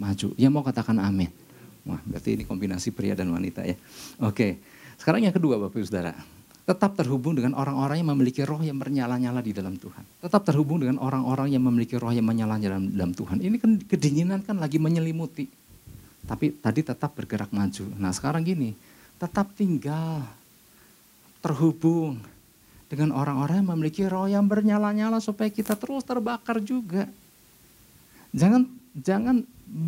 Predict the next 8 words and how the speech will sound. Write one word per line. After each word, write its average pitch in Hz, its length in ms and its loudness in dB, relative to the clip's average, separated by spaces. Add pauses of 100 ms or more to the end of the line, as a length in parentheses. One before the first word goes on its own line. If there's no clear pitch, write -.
(200)
berkumpul, 214 800 2
jangan 180 380 2
bersekutu 185 580 -2
dengan 170 320 0
orang-orang 156 480 -2 (400)
yang 160 160 -2
sama - 320 -4
dingin. 226 540 2